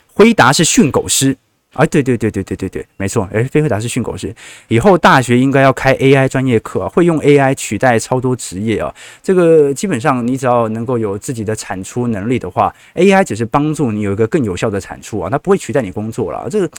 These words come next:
以前呢，很常有人会说凯因斯嘛，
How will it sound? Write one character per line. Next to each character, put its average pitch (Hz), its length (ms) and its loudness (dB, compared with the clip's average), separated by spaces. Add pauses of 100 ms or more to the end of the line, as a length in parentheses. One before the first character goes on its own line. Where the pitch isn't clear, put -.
(100)
以 120 100 -6
前 110 220 -4
呢， 123 180 -2 (300)
很 110 160 -4
常 127 180 -2
有 139 100 2
人 107 200 -2
会 127 120 -2
说 113 220 -2
凯 - 180 -6
因 139 160 -2
斯 165 220 -6
嘛， 170 220 -6